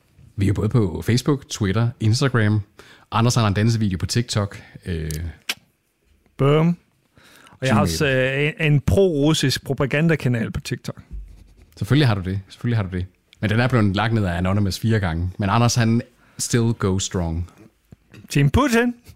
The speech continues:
Speaker 2: <laughs> Vi er ikke Team Putin, vil jeg bare lige understrege.
Speaker 1: Wow. Europa er jo lige be-, øh, E U-parlamentet er jo lige begyndt at censurere nu, så vi ender med at blive censureret nu,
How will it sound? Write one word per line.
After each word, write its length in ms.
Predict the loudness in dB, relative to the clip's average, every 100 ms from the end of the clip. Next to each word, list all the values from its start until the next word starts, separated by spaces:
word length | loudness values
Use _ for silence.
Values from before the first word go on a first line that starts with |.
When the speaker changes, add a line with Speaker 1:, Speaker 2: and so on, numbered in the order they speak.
| _ -20 -20 -20 _ _ _ -10
Speaker 2:
<laughs> 1080 | -10 -8 -12 -12 -12 -16 -20 -20 _ _ -2
Vi 80 | 0
er 40 |
ikke 120 | 2 2
Team 180 | 0
Putin, 300 | 2 2 0 -2
vil 80 | -2
jeg 160 | -2
bare 140 | 0 0
lige 280 | 2 2 2
understrege. 400 | 2 2 2 0
Speaker 1:
Wow. 500 | -2 -8 -4 0 4
Europa 240 | 4 4
er 200 | 2 2
jo 100 | 0
lige 180 | 2 0
be-, 120 | 0 -2
øh, 160 | -2 0
E 140 | 2 2
U-parlamentet 440 | 2 2 2 2
er 20 |
jo 40 | 2
lige 120 | 0
begyndt 260 | 2 0 0
at 60 |
censurere 480 | 0 0 0 -2 0
nu, 100 | -2
så 120 | 0
vi 100 | 2
ender 120 | 2
med 80 | 2
at 60 | 0
blive 100 | -2
censureret 460 | -2 -2 -2 -2
nu, 140 | -2